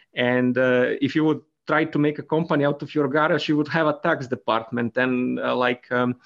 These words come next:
we have here, uh, uh, uh, inspectors which are checking, like, your working conditions. So you would be closed because you don't have a proper chair.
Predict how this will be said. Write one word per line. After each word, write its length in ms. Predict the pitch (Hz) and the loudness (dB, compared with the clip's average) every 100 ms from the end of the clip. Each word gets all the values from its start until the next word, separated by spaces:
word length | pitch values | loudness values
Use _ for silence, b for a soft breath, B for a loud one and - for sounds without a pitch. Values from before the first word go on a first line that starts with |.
| B B 127 | B B -4
we 100 | 127 | -2
have 260 | 135 131 | 0 -2
here, 400 | - 139 131 123 - | -2 0 2 0 0
uh, 340 | 123 127 123 120 - - 127 | 0 2 0 -2 -12 -8 -4
uh, 200 | 123 123 - - _ 143 | -2 -2 -8 -20 _ -8
uh, 220 | 123 120 - | -4 -4 -2
inspectors 560 | 135 - 156 - 131 - | -4 -2 -4 -4 -6 -6
which 160 | 123 | -4
are 80 | 135 | -4
checking, 440 | - 151 143 143 | -2 -4 -2 -2
like, 280 | 131 127 123 156 | 0 0 -2 -4
your 240 | 143 127 | -2 0
working 340 | 156 185 151 | 0 0 -2
conditions. 600 | 101 107 95 - - - - | -6 -8 -8 -10 -14 -20 -8
So 160 | 160 | -2
you 100 | 165 | 0
would 160 | 170 151 | 0 -2
be 80 | 180 | -4
closed 400 | 156 147 160 143 | 0 0 0 -2
because 260 | 143 143 | -4 -2
you 80 | 135 | 0
don't 140 | 143 | 0
have 160 | 139 131 | 0 0
a 60 | 117 | 0
proper 320 | 135 127 - | -2 -4 -6
chair. 400 | - 127 - | -6 -4 -4